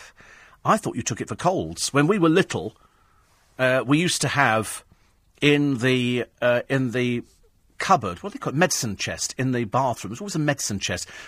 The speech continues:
which had, we used to have Andrew's liver salts, which was salt which you put, I don't know why we had that, I can't remember, but anyway, the tin always looked a bit ropey and rough. I'm sure it was out of date,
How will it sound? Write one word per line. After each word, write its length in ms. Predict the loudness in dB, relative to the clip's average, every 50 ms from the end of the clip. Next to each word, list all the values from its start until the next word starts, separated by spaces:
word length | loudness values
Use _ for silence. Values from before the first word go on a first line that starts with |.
| -8
which 120 | -4 0 2
had, 160 | 2 2 2
we 80 | 2 0
used 120 | 0 2
to 40 | 0
have 140 | 0 0 0 _
Andrew's 440 | 0 2 2 2 2 2 0 2 2
liver 220 | 0 2 0 0
salts, 580 | -4 -2 -4 -4 -6 -8 -10 -8 -8 -8 -8 -10 _ _ _ _ -20 _ _ _ _
which 140 | -6 -4 -4
was 120 | -2 0
salt 260 | 2 2 2 2 2
which 140 | -2 -4 -4
you 60 | -6
put, 200 | -4 -6 -6 -4
I 80 | -2 -2
don't 100 | 0 0
know 80 | 0
why 160 | 0 2 0 0
we 120 | 0 0
had 160 | -2 -2 0
that, 60 | -2
I 40 | -4
can't 200 | 0 0 0 2
remember, 200 | 2 0 0 0
but 40 | 0
anyway, 160 | 0 0 -2
the 80 | -6 -2
tin 200 | 0 0 2 2
always 180 | 0 -2 -2
looked 140 | -4 -6 -4
a 40 | -6
bit 120 | -6 -4
ropey 400 | -4 -2 0 -2 -2 -2 -2 -4
and 160 | -4 -2 -2 -2
rough. 280 | -2 -2 -2 -4 -6
I'm 100 | -6 -6
sure 200 | -4 -2 -4 -4
it 40 | -4
was 120 | -4 -6
out 160 | -6 -6 -8 -10
of 80 | -10
date, 300 | -8 -8 -8 -8 -10 -14